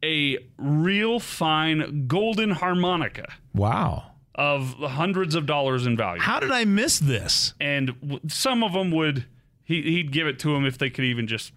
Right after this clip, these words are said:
Speaker 2: Make a
Speaker 1: get,
Speaker 2: sound?
Speaker 1: get "Oh Susanna" out of it. Yeah.
Speaker 2: Okay.
Speaker 1: Well, Wilford Brimley took the mouth organ, the harmonica,
Speaker 2: Yeah.
Speaker 1: off the table and did a symphonic version of "Oh Susanna."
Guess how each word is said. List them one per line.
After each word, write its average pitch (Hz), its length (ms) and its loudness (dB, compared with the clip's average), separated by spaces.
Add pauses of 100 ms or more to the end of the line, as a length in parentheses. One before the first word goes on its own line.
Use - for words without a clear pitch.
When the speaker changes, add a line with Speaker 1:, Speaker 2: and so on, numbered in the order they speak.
(460)
Speaker 2:
Make 143 180 0
a 127 60 2
Speaker 1:
get, 156 60 2
Speaker 2:
sound? 143 340 2
Speaker 1:
get 147 80 0
"Oh 147 80 2
Susanna" 123 640 0
out 110 280 -2
of 95 80 -6
it. 104 160 -14
Yeah. 113 200 -4
Speaker 2:
Okay. 120 260 0 (520)
Speaker 1:
Well, 147 200 2
Wilford 170 420 0
Brimley 143 540 0 (320)
took 160 260 -2
the 120 320 0
mouth 127 300 -2
organ, 117 380 -2 (360)
the 113 100 -6
harmonica, 120 680 0
Speaker 2:
Yeah. 127 220 2
Speaker 1:
off 98 140 -2
the 123 60 -4
table 120 440 -4 (400)
and 170 260 0
did 156 220 2
a 120 340 0 (380)
symphonic 202 1040 0
version 110 560 -2
of 127 440 2
"Oh 151 160 2
Susanna." 117 680 -2